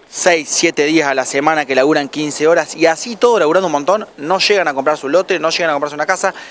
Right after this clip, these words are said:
Por eso hacemos estos programas, para garantizar que el laburante de Salto pueda acceder al derecho y al acceso de, de la casa propia. Con los lotes va a pasar lo mismo. Van a poder anotarse por internet, tanto, tanto en el de Salto como en Arroyo Dulce,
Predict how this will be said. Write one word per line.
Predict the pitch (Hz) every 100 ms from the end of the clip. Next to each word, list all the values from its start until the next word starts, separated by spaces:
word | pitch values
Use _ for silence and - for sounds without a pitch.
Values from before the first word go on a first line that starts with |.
| - -
Por | 151
eso | 185
hacemos | 175 - 147 131
estos | 135 117
programas, | 120 113 113 - - - -
para | 139
garantizar | 147 147 139 - 143 117 - - -
que |
el | 139
laburante | 135 143 160 196 196
de | 175
Salto | - 175 175 202 233 - - - -
pueda | 160 165
acceder | 160 - 143 160 180 - _ _ - -
al | 139
derecho | 151 175 - 190
y | 202
al | 127
acceso | 123 147 139
de, | 123 120
de | 120
la | 120
casa | 131 135
propia. | 135 117 110 - -
Con | 156
los | 170
lotes | 196
va | 175
a |
pasar | 147 143
lo | 147
mismo. | 170 127 113 - - - -
Van | 139
a | 135
poder | 135 208
anotarse | 196 185 175
por | 151
internet, | 135 143 180
tanto, | 175 156 135
tanto | - - 143 139
en | 127
el | 120
de |
Salto | - 165 170
como | 139 127
en |
Arroyo | 123 135 135
Dulce, | 143 196 - 247